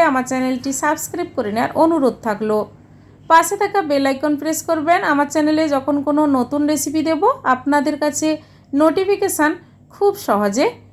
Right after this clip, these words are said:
পৌঁছে যাবে। আপনাদের একটা মিষ্টি ভেঙে দেখাচ্ছি কত সুন্দরভাবে তৈরি হয়েছে। আজ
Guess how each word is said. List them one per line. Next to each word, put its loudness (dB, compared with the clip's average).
পৌঁছে 0
যাবে। 0
আপনাদের 2
একটা 0
মিষ্টি 0
ভেঙে 4
দেখাচ্ছি 0
কত 2
সুন্দরভাবে 0
তৈরি 2
হয়েছে। -2
আজ 4